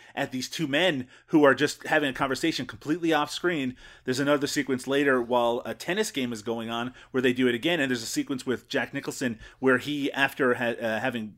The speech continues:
broken up with Candice Bergen's character, um, and in fact, he had been cheating on his best friend with her, uh, who was, uh, she was his girlfriend, is just focuses on his face as they're having this conversation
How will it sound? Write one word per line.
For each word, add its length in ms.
broken 300
up 220
with 260
Candice 360
Bergen's 340
character, 520
um, 500
and 140
in 20
fact, 220
he 60
had 60
been 120
cheating 480
on 140
his 160
best 240
friend 260
with 200
her, 260
uh, 200
who 100
was, 200
uh, 140
she 140
was 160
his 160
girlfriend, 440
is 160
just 180
focuses 340
on 280
his 180
face 400
as 220
they're 140
having 260
this 100
conversation 840